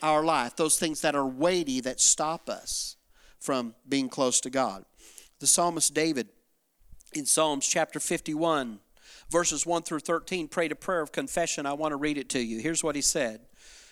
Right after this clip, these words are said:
He said, "Have mercy upon me, O God, according to thy loving kindness. According unto the multitude of thy tender mercies, blot out my transgressions.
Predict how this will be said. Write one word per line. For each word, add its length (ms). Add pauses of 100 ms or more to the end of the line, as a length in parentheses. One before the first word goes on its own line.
He 140
said, 160
"Have 240
mercy 400
upon 340
me, 160
O 80
God, 320
according 500
to 120
thy 120
loving 380
kindness. 720 (400)
According 600 (320)
unto 340
the 100
multitude 640
of 80
thy 180
tender 360
mercies, 440
blot 340
out 200
my 180
transgressions. 1300